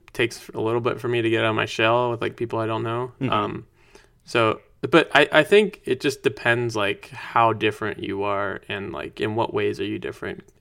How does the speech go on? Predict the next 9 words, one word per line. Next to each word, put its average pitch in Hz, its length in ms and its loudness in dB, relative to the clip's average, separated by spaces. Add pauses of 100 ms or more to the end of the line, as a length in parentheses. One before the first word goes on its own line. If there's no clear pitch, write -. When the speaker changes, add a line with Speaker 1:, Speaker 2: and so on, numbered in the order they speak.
(120)
Speaker 1:
I, 127 220 6
I 160 180 8
actually 175 280 4
haven't 131 300 0
really 131 200 4
experienced - 840 0 (480)
someone 135 480 2
who, 131 200 2
like, 117 280 0